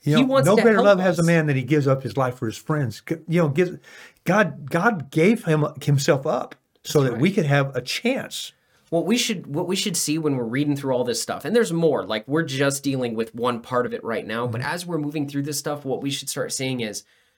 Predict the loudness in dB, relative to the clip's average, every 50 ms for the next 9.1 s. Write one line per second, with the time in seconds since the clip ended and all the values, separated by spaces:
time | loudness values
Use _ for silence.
0 | _ _ _ _ _ _ _ _ -10 -8 -8 -8 -8 -10 -12 -12 -12 -10 -8 -6
1 | -6 -6 -6 -8 -8 -8 -8 -6 -6 -6 -6 -4 -4 -6 -6 -8 -12 -18 -18 -14
2 | -8 -6 -4 -4 -4 -6 -8 -10 -10 -10 -10 -10 -10 -12 -10 -10 -10 -12 -14 -18
3 | _ _ _ _ _ _ _ _ _ _ _ _ _ _ _ _ _ -14 -10 -6
4 | -4 -2 0 0 0 0 0 -2 -6 -8 -10 -12 -16 _ _ _ _ _ -12 -8
5 | -6 -4 -4 -2 -2 -2 -4 -4 -8 -10 -14 -18 -18 -10 -6 -4 -4 -2 -4 -4
6 | -6 -8 -10 -12 -12 -12 -12 -12 -10 -10 -10 -12 -14 -10 -6 -6 -4 -4 -4 -6
7 | -6 -8 -6 -4 -4 -2 -2 -4 -6 -8 -12 -12 -10 -10 -10 -8 -8 -8 -8 -8
8 | -10 -10 -10 -10 -10 -10 -12 -14 -18 _ _ _ _ _ _ _ -2 -2 -2 -2
9 | -4